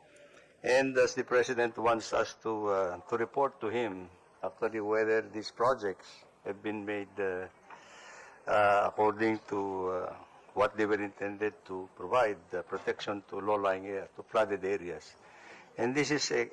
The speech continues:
exactly what we are going to present to the President, actually, by giving him all the information that, uh, that we have gathered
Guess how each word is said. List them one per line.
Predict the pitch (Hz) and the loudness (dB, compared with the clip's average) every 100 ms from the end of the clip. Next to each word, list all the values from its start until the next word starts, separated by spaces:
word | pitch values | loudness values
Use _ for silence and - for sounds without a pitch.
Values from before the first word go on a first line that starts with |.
| - | -6
exactly | 127 - 127 - | -2 0 0 0
what | 123 110 - | 2 2 2
we | 110 | 0
are | |
going | 110 110 | 0 -2
to | 110 | -6
present | - 101 - 101 - | -12 -8 -4 -4 -6
to | 101 | -10
the | 95 95 | -8 -8
President, | - 107 101 90 80 80 - | -2 -2 -2 -6 -10 -12 -16
actually, | - - 92 87 87 - - - - - - | -18 -12 -12 -12 -14 -20 -20 -20 -20 -20 -6
by | 101 107 110 | 4 6 6
giving | 104 120 127 131 | 4 2 2 0
him | 120 127 123 | 0 0 4
all | 123 | 4
the | 120 | 4
information | 117 110 113 110 104 101 | 0 2 2 0 -2 -4
that, | 95 95 92 - - 98 | -4 -4 -4 -6 -8 -4
uh, | 98 92 90 87 87 - - - 151 - _ - | -2 -2 -6 -8 -14 -16 -20 -20 -20 -20 _ -4
that | 101 - | -2 -2
we | 101 | -4
have | 95 110 - - - | -2 -2 -2 -14 -4
gathered | - 104 90 80 | 0 0 -2 -10